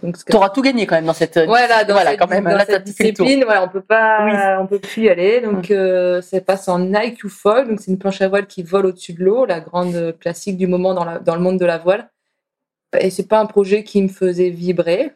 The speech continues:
Speaker 1: pour le
Speaker 2: Mm.
Speaker 1: coup. Et j'ai vraiment besoin de ça. Et du coup, le projet, c'est de,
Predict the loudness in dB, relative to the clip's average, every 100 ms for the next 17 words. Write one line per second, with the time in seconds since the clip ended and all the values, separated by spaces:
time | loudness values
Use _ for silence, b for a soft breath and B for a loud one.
0 | _ -2 -2 -4 -4 -4 -4 -4 -2 0
1 | 0 0 -2 0 -2 -4 -2 -2 -2 -8
2 | -12 -8 -6 -6 -8 -10 -10 -2 -2 -2
3 | -6 -2 -2 -4 -10 -8 -8 -12